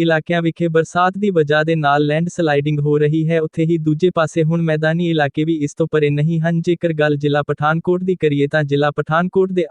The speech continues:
ਅੱਧ ਪਹਾੜੀ ਇਲਾਕੇ ਧਾਰ ਵਿਖੇ ਪਠਾਨਕੋਟ ਤੋਂ ਜੋ ਰਸਤਾ ਰਣਜੀਤ ਸਾਗਰ ਡੈਮ ਨੂੰ ਜਾਂਦਾ ਹੈ, ਉੱਥੇ ਪਿਛਲੇ ਦਿਨੀ ਲੈਂਡ ਸਲਾਈਡਿੰਗ ਹੋਈ ਸੀ, ਜਿਸ ਨੂੰ ਵੇਖਦੇ ਹੋਏ ਡੈਮ ਪ੍ਰਸ਼ਾਸਨ ਵੱਲੋਂ ਆਨਨ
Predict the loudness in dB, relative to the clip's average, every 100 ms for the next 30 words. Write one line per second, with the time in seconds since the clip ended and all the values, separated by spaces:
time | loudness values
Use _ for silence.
0 | -2 -2 -2 -2 0 0 0 0 0 -2
1 | 0 0 0 -2 -4 -4 -2 0 -2 2
2 | 0 2 -2 0 0 0 -2 -2 0 0
3 | 0 -2 -2 -2 0 0 0 -2 0 -2
4 | 0 0 0 0 -2 -2 -4 -4 -4 -2
5 | -2 0 -2 0 -2 -2 -2 -2 0 0
6 | -2 0 -2 -2 -4 -2 -2 0 2 2
7 | 2 2 2 2 2 2 0 0 -2 -2
8 | -2 -2 0 0 0 0 0